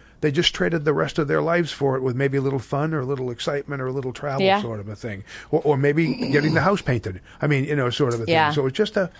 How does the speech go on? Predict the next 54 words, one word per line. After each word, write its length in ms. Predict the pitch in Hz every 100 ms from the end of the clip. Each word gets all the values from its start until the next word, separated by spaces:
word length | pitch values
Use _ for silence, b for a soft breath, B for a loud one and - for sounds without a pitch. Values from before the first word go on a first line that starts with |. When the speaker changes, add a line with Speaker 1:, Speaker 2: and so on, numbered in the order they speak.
| B
Speaker 2:
Or 160 | - 226
if 100 | 226
they 80 | 233
didn't, 220 | 196 233
Speaker 1:
Yeah. 160 | 247 220
Speaker 2:
like, 240 | 185 185
if 100 | 202
that 180 | 180 180
wasn't 320 | 185 190 190
their 140 | 185 175
forever 420 | 202 160 180 180
Speaker 1:
Yeah. 40 |
Speaker 2:
house, 400 | 156 147 135 147
if 120 | 165 -
they 120 | 160
could 260 | 160 143
downsize 840 | 131 139 139 160 151 147 123 123 135
to 80 | 214
Speaker 1:
Yeah. 80 | 196
Speaker 2:
something 280 | 147 147
less 220 | 147 143 180
expensive, 560 | - 160 139 - 143
take 180 | 170 160
a 40 |
Speaker 1:
Yeah. 60 | 160
Speaker 2:
couple 220 | 165 -
hundred 240 | 180 190 190
off 160 | 196
the 100 | 208
table, 360 | 220 180 151 147
Speaker 1:
Yeah. 120 | 143
Speaker 2:
live 180 | 165 165
on 180 | 180 202
that, 240 | 151 135 -
and 80 |
Speaker 1:
Yeah. 40 | 156
Speaker 2:
then 120 | 151
protect 560 | 139 160 - 147 - -
the 80 | 147
Speaker 1:
That, 160 | 139
Speaker 2:
newer, 240 | 170 156 147
Speaker 1:
that, 120 | 139
Speaker 2:
less 200 | 151 143
expensive 380 | - 127 233 190
Speaker 1:
that 40 | 135
was, 60 | 101
Speaker 2:
house. 120 | 127
Speaker 1:
that 200 | 123 -
was 180 | 135 151
a 60 |
decision 680 | 127 135 117 139 131 139 123
Speaker 2:
Yeah. 260 | 160 160
Speaker 1:
we 120 | 127 113
had, 420 | 120 127 151